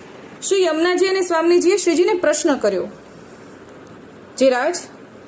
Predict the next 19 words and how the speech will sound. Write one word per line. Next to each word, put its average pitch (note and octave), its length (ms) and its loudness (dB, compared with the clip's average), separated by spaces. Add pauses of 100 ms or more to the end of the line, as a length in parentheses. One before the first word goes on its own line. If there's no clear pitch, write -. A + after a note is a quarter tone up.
(220)
આપની C4+ 360 0
આ D4+ 80 0
લીલા C#4 380 0 (360)
ભૂતલમાં D4+ 400 2
કેવા C4 280 2
પ્રકારે, D#4 500 0 (1040)
કયા B3+ 280 -2
કારણે E4 360 0
કરીને D4 340 2
પ્રગટ B3 380 0
થશે? D4 320 -2 (1200)
વળી C#4 240 2
તે F#4 120 0
કયા E4+ 300 0
કલ્પમાં, F4+ 560 0 (880)
કયા E4 280 2
યુગમાં C#4 480 2
પ્રગટ C4 360 0
થશે? A3 280 -6